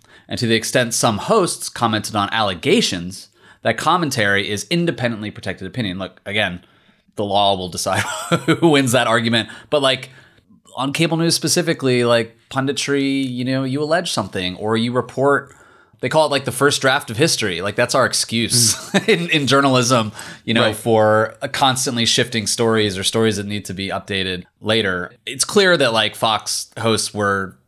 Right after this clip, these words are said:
Speaker 1: intentionally and maliciously going forward, uh, with these quote unquote allegations. But yeah, I mean, did someone pee on Donald Trump is a <laughs> sentence that was certainly uttered probably, <laughs> uh,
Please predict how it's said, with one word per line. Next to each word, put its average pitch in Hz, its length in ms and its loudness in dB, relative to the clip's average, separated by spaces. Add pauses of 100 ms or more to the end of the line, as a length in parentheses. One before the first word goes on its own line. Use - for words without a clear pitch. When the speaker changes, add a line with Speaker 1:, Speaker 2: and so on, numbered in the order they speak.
(300)
Speaker 1:
intentionally 107 800 0
and 98 120 -4
maliciously 101 540 -4
going 92 260 -6
forward, 101 600 0 (520)
uh, 98 360 2
with 127 200 0
these 101 220 0
quote 107 240 -2
unquote 95 600 -6
allegations. 92 880 -2 (240)
But 190 100 -4
yeah, 127 260 0
I 98 120 0
mean, 120 420 0 (240)
did 131 280 -2
someone 151 340 0
pee 127 200 -2
on 175 160 2
Donald 160 320 2
Trump 175 380 0 (240)
is 117 640 2
a 196 540 0
<laughs> - 0 -
sentence 131 500 0
that 127 220 2
was 113 440 2 (300)
certainly 214 520 2
uttered 123 440 4
probably, 123 640 2
<laughs> - 20 6
uh, 139 400 2